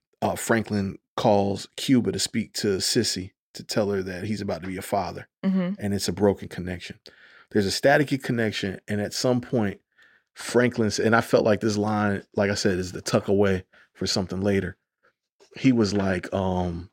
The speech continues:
Speaker 1: "Man, these connections are getting worse. Gotta find a better one." And I felt like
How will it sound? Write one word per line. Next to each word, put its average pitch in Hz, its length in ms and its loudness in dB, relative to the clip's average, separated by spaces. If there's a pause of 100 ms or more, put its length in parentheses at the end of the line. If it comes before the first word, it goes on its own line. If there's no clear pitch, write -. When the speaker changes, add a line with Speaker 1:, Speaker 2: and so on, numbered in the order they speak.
(1300)
Speaker 1:
"Man, 107 200 2
these 110 160 2
connections 120 540 2
are 104 60 4
getting 92 340 0
worse. 123 420 2
Gotta 98 280 -4
find 101 300 -2
a 87 60 -6
better 104 320 2
one." 82 240 -14 (760)
And 98 120 -2
I 101 60 2
felt 107 320 2
like 98 460 -2